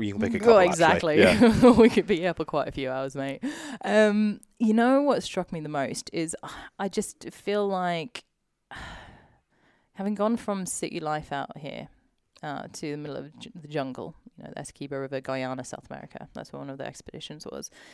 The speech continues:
Speaker 2: It really struck me, and this was same with the San Bushmen in Namibia, um, spending a lot of time with them, was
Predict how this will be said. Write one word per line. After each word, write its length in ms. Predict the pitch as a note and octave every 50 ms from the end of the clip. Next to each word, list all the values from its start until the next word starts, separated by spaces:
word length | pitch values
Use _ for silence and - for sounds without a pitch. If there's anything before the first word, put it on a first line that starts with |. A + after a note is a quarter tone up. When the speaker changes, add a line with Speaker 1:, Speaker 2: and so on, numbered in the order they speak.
| - - - - _ -
Speaker 2:
It 100 | F3 E3 D#3
really 460 | F#3+ F3 F3+ F#3+ G3 G3+ G3+ G3 F#3
struck 360 | - - - F3 E3 - -
me, 80 | D#3+ C#3+
and 100 | D3+ E3
this 120 | D#3+ -
was 100 | E3 D#3+
same 220 | - - F3 D#3+ D#3+
with 80 | D3
the 80 | - D3
San 240 | - - D3 C#3 C#3
Bushmen 340 | C3+ C3+ - - C3+ C#3 C3+
in 180 | - - C#3
Namibia, 440 | C3+ C3 C3 B2 - - - D3 D3 - - - - -
um, 240 | D#3+ D3 C3+ C3 C3+
spending 300 | - - D3 C#3+ C#3 C#3
a 40 |
lot 140 | C3+ C3 -
of 60 | -
time 200 | - - C#3 C3+
with 140 | C3+ B2+ C#3
them, 240 | D3+ C#3+ C3+ C#3+ D3+ - _ - - _ - - - _ _ _ _ _ _ -
was 540 | F#3+ F3 F3 F3 F3 F3 - - - -